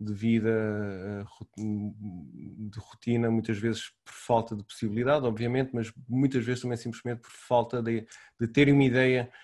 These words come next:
que ta-, que as coisas também podem funcionar de uma maneira diferente.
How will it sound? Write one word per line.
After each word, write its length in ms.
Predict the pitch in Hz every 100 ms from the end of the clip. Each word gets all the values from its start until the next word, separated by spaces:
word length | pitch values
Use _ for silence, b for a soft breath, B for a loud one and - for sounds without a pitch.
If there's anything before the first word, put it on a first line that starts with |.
| B B
que 80 | -
ta-, 280 | - 135 131
que 80 | 135
as 100 | 131
coisas 220 | 143 135
também 240 | 135 131 117
podem 240 | 123 117
funcionar 500 | 113 117 - 117 117
de 60 | 113
uma 120 | 113
maneira 280 | 110 107 107
diferente. 540 | 107 104 - 101 104